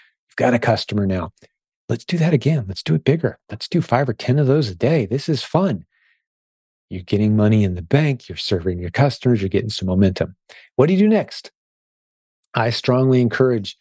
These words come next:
you to get into some of the Amazon training that we have. Listen to this podcast, listen to past episodes, listen to people going from knowing nothing about e-commerce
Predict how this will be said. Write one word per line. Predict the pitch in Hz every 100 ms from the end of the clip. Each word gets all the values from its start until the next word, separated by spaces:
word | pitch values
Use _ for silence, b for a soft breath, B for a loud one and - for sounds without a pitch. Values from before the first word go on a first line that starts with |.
| _ _ _ -
you | 107
to | 110 104
get | 117 120
into | 127 131 - 110
some | - 127
of |
the | 120 120
Amazon | 123 135 131 131 123
training | 131 127 123
that | 120
we |
have. | 117 139 110
Listen | 98 123 - 123
to | 117
this | 117
podcast, | - - 120 107 110 95 -
listen | 110 - 117
to | 120
past | 127 107 -
episodes, | 117 120 113 107 -
listen | 104 - 113
to |
people | - 113 117
going | 110 113 113
from | - 101
knowing | 113 113 110
nothing | 110 120 117
about | 110 110
e-commerce | 110 117 117 104 -